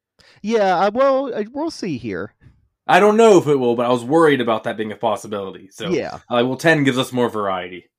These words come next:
Speaker 2: Well, my number five is one I'm pretty sure you won't have, so that's good. I'm going Linnea Quigley.
Speaker 1: Oh, okay. Um, Trash?
Speaker 2: Yeah, Trash from Return of the Living Dead.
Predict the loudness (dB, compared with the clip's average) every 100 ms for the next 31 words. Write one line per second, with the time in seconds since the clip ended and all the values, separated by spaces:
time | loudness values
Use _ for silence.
0 | _ _ -4 0 0 0 0 0 0 2
1 | 2 0 -2 -2 -2 0 2 2 2 0
2 | 0 -2 -2 -4 -6 -6 -4 -4 -6 _
3 | -4 -4 -4 -2 0 0 -6 _ _ _
4 | -4 2 6 6 4 2 2 4 4 2
5 | -2 -6 -8 -16 -18 _ _ _ _ _
6 | -4 -2 0 -2 -6 -4 -4 -2 -2 -2
7 | -6 -14 -8 -6 -6 -8 -14 -18 _ _
8 | _ _ 2 6 8 8 4 0 2 2
9 | 0 -4 -4 0 2 2 2 0 0 0
10 | 0 -2 -4